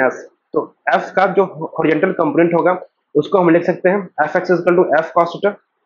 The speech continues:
F Y को लिख सकते हैं F sin theta।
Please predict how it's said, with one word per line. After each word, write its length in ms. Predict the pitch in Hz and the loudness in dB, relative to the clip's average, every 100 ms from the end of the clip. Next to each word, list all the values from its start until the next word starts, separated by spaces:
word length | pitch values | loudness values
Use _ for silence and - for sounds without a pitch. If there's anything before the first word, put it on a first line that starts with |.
| _ _ _ _ _ _ _ | _ _ _ _ _ _ _
F 220 | 156 151 196 | -4 0 2
Y 100 | 202 | 4
को 120 | 196 | 4
लिख 140 | 185 | 2
सकते 240 | 180 165 202 | -2 -2 -2
हैं 160 | - 151 | 0 -2
F 180 | 190 - _ _ | -2 -4 _ _
sin 240 | 147 170 180 | 0 2 0
theta। 240 | 180 196 | -2 -4